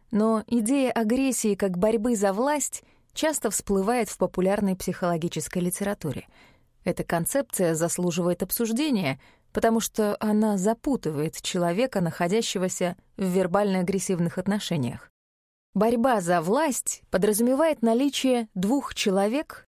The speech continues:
или двух групп, пытающихся победить или оказать влияние на противника. Две футбольные команды борются за власть на футбольном поле. Два боксера борются за власть на ринге.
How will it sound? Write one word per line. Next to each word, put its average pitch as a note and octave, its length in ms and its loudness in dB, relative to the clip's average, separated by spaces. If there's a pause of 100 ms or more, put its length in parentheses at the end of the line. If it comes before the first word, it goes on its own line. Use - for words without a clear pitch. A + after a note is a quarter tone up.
или G#3+ 340 4
двух G#3+ 540 -2
групп, G#3+ 500 0 (460)
пытающихся A3+ 840 0 (140)
победить G#3+ 640 0 (280)
или G#3+ 380 2
оказать G3+ 540 0
влияние G3+ 600 2
на F#3 120 0
противника. F#3 720 -6 (560)
Две A3 300 2
футбольные F3+ 580 0
команды B3 500 2
борются G3 600 0
за F3 180 2
власть A3 460 -2
на F3+ 100 0
футбольном G#3 560 0
поле. D#3 320 -4 (440)
Два A#3 220 2
боксера F3 600 2
борются D#3+ 580 0
за D#3 160 0
власть F#3 640 -2
на G#3 200 2
ринге. D3+ 480 0